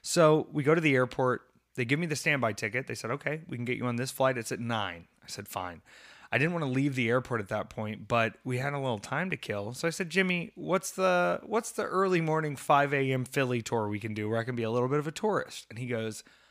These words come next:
"I got you. We're gonna go get a Philly breakfast, and we're gonna go see the twenty-three hundred Arena"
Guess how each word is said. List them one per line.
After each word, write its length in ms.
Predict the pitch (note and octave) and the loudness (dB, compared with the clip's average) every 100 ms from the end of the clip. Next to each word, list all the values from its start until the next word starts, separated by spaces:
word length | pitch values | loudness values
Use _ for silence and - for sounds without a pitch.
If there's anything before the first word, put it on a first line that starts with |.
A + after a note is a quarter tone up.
| _ _ | _ _
"I 60 | G#2+ | -4
got 360 | G2 F2 - | 0 0 -2
you. 200 | - - _ _ _ - _ _ - | -6 -12 _ _ _ -20 _ _ -2
We're 160 | B2+ | 0
gonna 160 | C#3+ D3 | 0 0
go 180 | C#3 B2+ | 2 2
get 340 | A#2 G2+ G2 - _ | 0 -2 -4 -10 _
a 80 | G#2+ | -8
Philly 320 | - B2 B2+ | 0 0 0
breakfast, 560 | A#2+ G#2+ - G2 F#2+ - | 0 -2 -2 -8 -10 -10
and 100 | G#2 | -6
we're 60 | A2+ | -4
gonna 140 | A#2 | -2
go 120 | A2 | -4
see 160 | G#2 A#2 | -4 -6
the 100 | G#2 | -8
twenty-three 520 | - A#2 A2 - A2+ | -6 -4 -4 -4 -4
hundred 280 | G#2+ G#2 G2 | -4 -4 -6
Arena" 500 | F#2+ F#2+ E2+ D#2+ - | -6 -8 -10 -16 -20